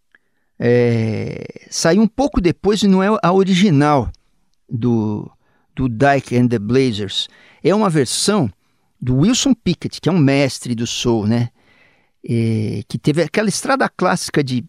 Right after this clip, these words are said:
de cantor de soul e rhythm and blues. Nasceu no Alabama, cantou na igreja, família grande, foi pra Detroit, quer dizer, ir do sul pro norte.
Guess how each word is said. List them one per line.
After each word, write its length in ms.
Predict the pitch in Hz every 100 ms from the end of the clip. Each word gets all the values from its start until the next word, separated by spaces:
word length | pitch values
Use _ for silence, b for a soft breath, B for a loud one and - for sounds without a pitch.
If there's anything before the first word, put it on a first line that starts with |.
| _ _ _
de 160 | - 127
cantor 400 | - 143 - 160
de 100 | 117
soul 300 | - - 143
e 40 |
rhythm 300 | 120 135 135
and 120 | 123 110
blues. 260 | 120 101
Nasceu 320 | 110 - -
no 80 | 190
Alabama, 600 | 190 185 139 160 165 151
cantou 300 | - 123 165
na 80 | 165
igreja, 380 | 127 127 147 131
família 360 | - 131 147
grande, 520 | 117 123 151 160 139 139 b b b b
foi 200 | - 214
pra 160 | - 139
Detroit, 680 | 147 180 - 165 190 -
quer 120 | - 135
dizer, 240 | 110 127
ir 140 | 147
do 120 | 180 180
sul 300 | - 170 147
pro 180 | -
norte. 560 | 120 139 175 - - -